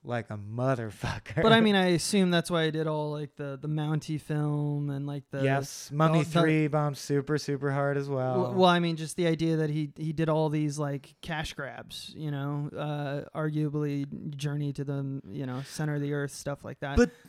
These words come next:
Speaker 1: see, is it a cash grab or is it him thinking that this is his niche? He's like a Harrison Ford, Indiana Jones type
Speaker 2: I'm,
Speaker 1: guy,
Speaker 2: I'm
Speaker 1: and maybe
Speaker 2: arguing,
Speaker 1: he's just
Speaker 2: no.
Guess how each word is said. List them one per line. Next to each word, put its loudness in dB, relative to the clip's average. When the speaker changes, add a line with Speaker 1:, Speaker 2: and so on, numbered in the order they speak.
Speaker 1:
see, 6
is 6
it 4
a 2
cash 4
grab 6
or 2
is 6
it 6
him 2
thinking 0
that 8
this 2
is 4
his 4
niche? 0
He's 4
like 2
a 4
Harrison 4
Ford, 4
Indiana 4
Jones 0
type 2
Speaker 2:
I'm, -10
Speaker 1:
guy, 6
Speaker 2:
I'm 4
Speaker 1:
and 8
maybe 10
Speaker 2:
arguing, 8
Speaker 1:
he's 2
just 6
Speaker 2:
no. 4